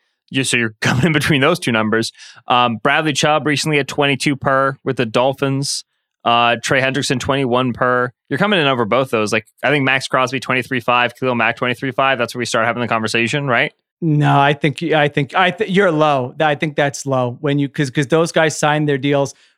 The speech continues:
Speaker 2: longer ago. I mean, Bosa reset the market at thirty-four million. So yes, you might not get thirty-four million, but you, I, I think Brian Burns, when he signs,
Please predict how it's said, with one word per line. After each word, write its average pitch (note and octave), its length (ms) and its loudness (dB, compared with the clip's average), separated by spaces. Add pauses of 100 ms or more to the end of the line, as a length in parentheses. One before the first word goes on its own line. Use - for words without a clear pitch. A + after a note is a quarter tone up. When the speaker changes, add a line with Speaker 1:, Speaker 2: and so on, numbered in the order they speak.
Speaker 2:
longer C#3+ 540 2
ago. C3 240 0
I C3+ 100 2
mean, C3+ 220 0 (320)
Bosa F3+ 440 2 (160)
reset F3 540 0
the D#3 80 2
market D3 560 0 (260)
at C#3+ 220 -2
thirty-four D3+ 460 2
million. C#3 400 0
So - 100 -6
yes, C#3+ 320 0
you C#3+ 80 0
might C#3 240 2
not F3 240 0
get F3+ 200 0
thirty-four F3+ 420 0
million, F3+ 400 2 (260)
but D3 200 -2
you, D3+ 220 0
I, E3 280 4
I F#3+ 60 2
think F#3+ 280 -2
Brian E3+ 460 2
Burns, D#3+ 580 0 (240)
when D3 220 -2
he C#3+ 120 0
signs, G#3 880 0